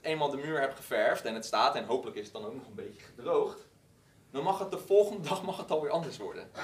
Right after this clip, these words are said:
Dus iemand anders kan de volgende dag zeggen, "Nou, ik wil toch rood." <laughs> En dan kan diegene ook weer advies vragen, moet wel het adviesproces doorlopen.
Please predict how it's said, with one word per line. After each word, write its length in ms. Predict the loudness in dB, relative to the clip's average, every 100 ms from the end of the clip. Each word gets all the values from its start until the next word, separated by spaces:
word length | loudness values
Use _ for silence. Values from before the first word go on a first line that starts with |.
| -10 -14 -18 -4
Dus 180 | 0 0
iemand 240 | 4 4 6
anders 320 | 6 6 4
kan 140 | 2
de 60 | -2
volgende 400 | 4 4 4 2
dag 200 | 2 2
zeggen, 240 | 0 2
"Nou, 220 | 2 0 -2 -12 _ _ -20 -20 _
ik 40 | 4
wil 140 | 8
toch 220 | 8 8
rood." 280 | 8 8 6 -4
<laughs> 60 | 0
En 180 | 4 6
dan 240 | 4 4
kan 140 | 0 0
diegene 320 | 0 0 2
ook 120 | 2
weer 100 | 2
advies 400 | 2 0 -6 -6
vragen, 340 | 2 4 4
moet 160 | 0 -2
wel 120 | 2
het 80 | 2
adviesproces 520 | 0 -6 -12 -6 -6
doorlopen. 500 | -2 2 2 2 -4